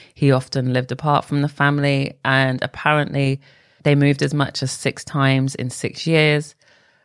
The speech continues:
Her sister Lillian says that their mother was also abusive, particularly towards the elder half-sister Josephine. Despite the often tumultuous home environment, apparently they did live pretty well. They had a pretty stable financial background.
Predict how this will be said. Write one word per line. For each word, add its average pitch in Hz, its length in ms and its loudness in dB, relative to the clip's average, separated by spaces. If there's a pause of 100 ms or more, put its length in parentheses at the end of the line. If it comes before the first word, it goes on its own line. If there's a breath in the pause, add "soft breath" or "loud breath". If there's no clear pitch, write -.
(200 soft breath)
Her 151 160 0
sister 170 380 0
Lillian 151 460 2
says 135 560 2
that 139 340 0
their 147 240 -2
mother 151 360 0
was 139 220 0
also 151 460 -2
abusive, 127 800 -2
particularly 151 720 -2
towards 131 540 -4
the 131 200 0
elder 127 360 2
half-sister 135 640 -2
Josephine. 123 800 2 (480)
Despite 196 460 -2
the - 140 2
often 160 480 2
tumultuous 143 600 -2
home 131 180 0
environment, 123 640 0 (640)
apparently 156 640 0
they 147 180 0
did 156 580 2 (240)
live 139 400 0
pretty 131 320 0
well. 123 600 2
They 131 100 -2
had 127 180 -4
a 131 60 -4
pretty 151 300 -2
stable 131 600 0
financial 123 540 -2
background. 117 640 -4